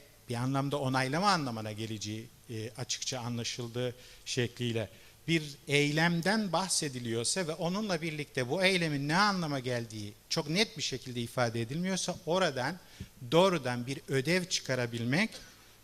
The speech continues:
zor. Dolayısıyla eylemin kendisi bizatihi asgari olarak meşruiyete delalet eder. Yani bu meşrudur diyebilirsiniz. Ama bunun ötesinde buna, bu yapılması gereklidir bir şey diyebilmeni-, bilmemiz için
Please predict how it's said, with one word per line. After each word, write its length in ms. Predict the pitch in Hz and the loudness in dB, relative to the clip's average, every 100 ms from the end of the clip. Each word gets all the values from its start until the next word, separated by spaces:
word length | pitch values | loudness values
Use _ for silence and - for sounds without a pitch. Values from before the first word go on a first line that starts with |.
| - | -12
zor. 460 | 117 110 127 98 113 | -2 4 4 2 0
Dolayısıyla 640 | 160 165 175 185 147 139 165 - | 0 0 -2 0 0 0 -2 2
eylemin 480 | 151 165 175 214 | 2 4 0 0
kendisi 640 | 226 - 175 156 135 139 135 | -2 0 0 0 -2 -2 -4
bizatihi 800 | 151 139 135 - 131 - 220 247 - - - - - - - - | -2 0 0 -2 -10 -6 -4 -6 -12 -20 -20 -20 -20 -20 -16 -2
asgari 600 | 143 - - 175 196 233 | 4 6 6 4 2 2
olarak 340 | 170 185 214 | 2 2 0
meşruiyete 760 | 156 143 - 160 151 143 151 120 | -2 -2 -2 -4 -2 -2 -2 -6
delalet 480 | 104 101 101 - - | -6 -8 -12 -16 -20
eder. 240 | - - - - - - | -18 -20 -20 -20 -10 0
Yani 240 | 117 139 | 0 2
bu 80 | 220 | 2
meşrudur 540 | 196 - 196 175 131 | 4 4 4 2 2
diyebilirsiniz. 720 | 107 104 98 98 - 95 - - - - - | -2 -6 -8 -10 -12 -10 -12 -12 -20 -20 -10
Ama 200 | 139 151 | -2 -2
bunun 240 | 147 185 240 | 0 2 2
ötesinde 600 | 240 160 131 127 113 110 | 2 0 0 -2 -4 -2
buna, 340 | 147 147 147 - - - - | 2 2 2 -2 -18 -20 -8
bu 220 | 165 175 - - | -4 -4 -6 -6
yapılması 500 | 135 131 147 196 208 | -6 -2 0 2 0
gereklidir 600 | 202 170 - 135 120 120 | 2 2 0 -4 -8 -6
bir 60 | |
şey 300 | 120 - 143 | -6 -4 -6
diyebilmeni-, 640 | 113 135 127 127 123 151 180 | -2 0 0 0 -2 -2 -6
bilmemiz 540 | 135 131 143 139 175 190 | -8 -2 0 0 0 -2
için 320 | 175 170 180 | 0 0 0